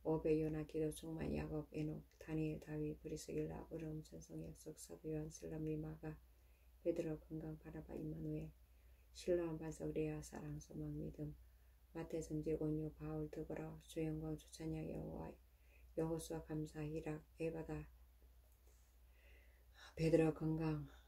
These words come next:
성령 충만 임마누엘 아비가일 요나단 사무엘 다윗 봉사 주찬양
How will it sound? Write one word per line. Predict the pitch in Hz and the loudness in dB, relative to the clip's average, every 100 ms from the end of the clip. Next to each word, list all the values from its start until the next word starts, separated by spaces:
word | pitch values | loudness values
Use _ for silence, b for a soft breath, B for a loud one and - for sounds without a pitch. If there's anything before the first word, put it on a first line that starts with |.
| - | -8
성령 | - 165 156 | 2 6 6
충만 | 160 156 147 | 6 6 6
임마누엘 | 160 160 156 156 156 156 | 6 4 4 4 4 2
아비가일 | 156 156 156 151 151 | 2 4 6 6 6
요나단 | 156 151 151 | 4 2 0
사무엘 | 151 160 156 156 151 | -2 0 4 4 2
다윗 | 156 156 156 | 2 4 2
봉사 | 160 156 156 | 0 -2 -2
주찬양 | 156 156 156 156 156 151 | -2 -4 -2 0 0 -2